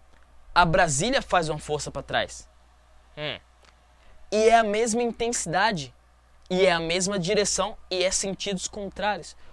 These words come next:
Como que o pônei consegue ir, então, com a Brasília? Essa é a perguntinha, sacou? Ah, professor, tem gente que pensa assim: ah, professor, a força que o pônei faz é maior que a da Brasília. Cara, não. Ação e reação é a mesma força sempre, a mesma intensidade sempre. Então, não é maior.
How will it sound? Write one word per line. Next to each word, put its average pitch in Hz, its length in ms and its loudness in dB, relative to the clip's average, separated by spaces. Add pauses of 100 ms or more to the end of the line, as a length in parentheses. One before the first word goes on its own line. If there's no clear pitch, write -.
(160)
Como 262 220 0
que - 80 -2
o 240 80 0
pônei 208 320 0
consegue 180 520 -8
ir, 165 220 -6
então, 143 320 -8
com 143 100 -14
a 139 40 -10
Brasília? 131 420 -12 (560)
Essa 156 240 -4
é 175 40 -8
a - 20 -10
perguntinha, 185 520 -10 (600)
sacou? 170 360 -4 (400)
Ah, 190 220 0
professor, 175 480 -2
tem 131 160 -10
gente 151 240 -8
que 175 80 -14
pensa 160 220 -6
assim: 151 100 -10
ah, 165 160 4
professor, - 240 -6
a 131 60 -2
força 175 340 -4
que 196 60 -8
o 170 40 -10
pônei 156 320 -4
faz 170 400 2
é 202 60 -4
maior 156 260 -2
que - 80 -10
a 170 40 -6
da - 20 -6
Brasília. 175 300 -4
Cara, 175 240 -2
não. 165 420 -8 (560)
Ação 151 260 0
e 180 40 0
reação 180 500 -2 (100)
é 156 120 0
a 165 60 -2
mesma 151 680 -8
força 135 460 -6
sempre, 185 420 -6
a 117 40 -8
mesma 135 240 -6
intensidade 156 440 -6
sempre. 175 320 -8 (300)
Então, 123 120 -18
não 170 200 -10
é 185 80 -8
maior. 185 340 -6